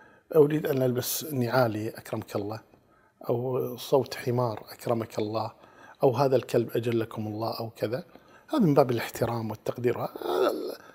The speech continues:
ليس له أصل. يعني لو قيلت أو تركت الأمر فيه سعة يعني.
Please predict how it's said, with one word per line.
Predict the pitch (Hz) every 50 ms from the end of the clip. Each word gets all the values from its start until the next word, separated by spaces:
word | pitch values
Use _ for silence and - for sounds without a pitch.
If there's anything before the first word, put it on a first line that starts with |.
| - _ _ _ -
ليس | 262 339 - -
له | 147 123 - 120 - -
أصل. | - 127 - - 120 117 - _ _ _ _ _ _ _ _ _ _ _ _ _ _ _ _ _ _ _ - -
يعني | 127 135
لو | 262 233 190
قيلت | 165 - - 147 147 143 160 156 -
أو | 165 139
تركت | 120 - 147 147 156 - 202 196 - - -
الأمر | - - - - - 143
فيه | - - 185 139
سعة | - - - - - -
يعني. | 101 92 95 101 110